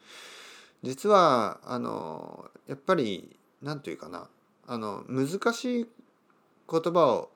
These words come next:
使うレベルになっても、やっぱり基礎が大事です。基礎。どんなレベルになっても、僕のポッドキャストを聞き続けるということは、あの、皆さんの日本語のためにとても有益、ね、意味があると思います。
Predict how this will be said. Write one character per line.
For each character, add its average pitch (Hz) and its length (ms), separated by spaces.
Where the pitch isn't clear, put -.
使 107 240
う 98 100
レ 107 140
ベ 113 140
ル 107 100
に 101 80
な 104 80
っ - 40
て - 120
も、 80 240
や 101 60
っ - 20
ぱ - 100
り 123 60
基 - 120
礎 - 240
が 90 100
大 113 240
事 120 100
で - 100
す。 - 140
基 - 100
礎。 - 180
ど 202 140
ん 220 60
な 147 100
レ 104 100
ベ 101 100
ル 104 80
に 101 80
な 104 100
っ - 60
て 90 100
も、 95 360
僕 - 220
の 127 200
ポ 120 120
ッ 120 60
ド - 120
キ 131 100
ャ 120 40
ス - 80
ト 87 120
を 78 60
聞 - 300
き - 0
続 113 240
け 110 100
る 98 120
と - 120
い 82 60
う 80 40
こ - 120
と 90 120
は、 78 280
あ 85 40
の、 78 400
皆 123 280
さ 87 140
ん 80 40
の 82 100
日 98 120
本 117 180
語 110 100
の 104 120
た 101 120
め 95 120
に 76 60
と - 160
て 139 100
も 127 260
有 127 280
益、 - 300
ね、 120 120
意 165 100
味 113 140
が 80 100
あ 87 60
る 80 80
と - 100
思 - 80
い - 60
ま - 100
す。 - 160